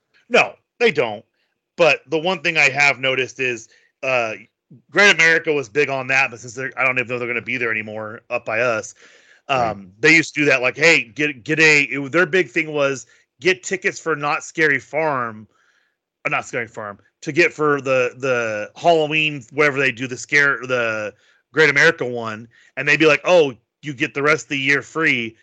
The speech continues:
Speaker 1: plus you get next year free." Or they would do one, like, in, like, November and be like, "Hey, if you get the pass now, we'll give you free access to the water park and everything next summer."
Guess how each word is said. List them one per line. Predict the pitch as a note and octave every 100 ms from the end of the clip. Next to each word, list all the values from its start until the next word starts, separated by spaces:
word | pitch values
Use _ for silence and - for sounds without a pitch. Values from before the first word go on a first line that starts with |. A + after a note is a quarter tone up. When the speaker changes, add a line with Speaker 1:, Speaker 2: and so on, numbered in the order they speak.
| _ _
Speaker 1:
plus | - E3+ D3
you | D3+
get | D3+ C3
next | D3 D3+ -
year | C3+
free." | A2+ B2 G#2+ G#2+ A2 _ _ _ _ -
Or | E3+
they | D#3+
would | D#3 B2
do | D#3
one, | D3 D3+
like, | D3 C#3
in, | C#3 C3
like, | C3 B2 - _ _ _ _ - -
November | D3+ C#3 D#3 C#3 C3+
and | B2+
be | C3+
like, | B2+ A#2+
"Hey, | D3 D3
if | B2
you | A#2
get | C3
the | -
pass | A#2 C3+ B2 -
now, | B2+ B2+ A#2 G#2+ - _ _
we'll | C#3
give | B2 C3+
you | C3+
free | A2+ D3+ C#3+
access | C3+ - A2
to | C3+
the | B2
water | A#2+ C3 B2
park | A#2+ A2+ G#2
and | G#2+
everything | A2 G#2 A2
next | G#2+ G2+
summer." | - G#2+ F#2+